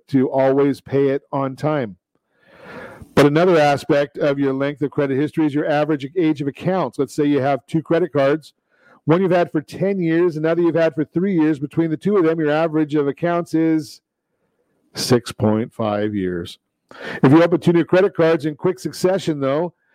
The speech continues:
that average drops to three and a quarter years. The higher your average account, age of account is,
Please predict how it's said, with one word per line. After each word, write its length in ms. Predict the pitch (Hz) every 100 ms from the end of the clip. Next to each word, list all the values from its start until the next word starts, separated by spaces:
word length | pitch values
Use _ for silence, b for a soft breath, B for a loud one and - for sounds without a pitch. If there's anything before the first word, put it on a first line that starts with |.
| _ -
that 160 | 185
average 400 | 202 185 180 123
drops 360 | - 170 180 -
to 120 | 180
three 260 | - 175 185
and 100 | 185
a 20 |
quarter 400 | - 202 214 208
years. 320 | 156 131 104
The 100 | 113
higher 240 | 117 135
your 140 | 143 139
average 400 | 139 147 147 135
account, 460 | 127 147 147 147 170
age 300 | 160 160 147
of 60 |
account 380 | 139 - 151 139
is, 460 | 160 185 196 170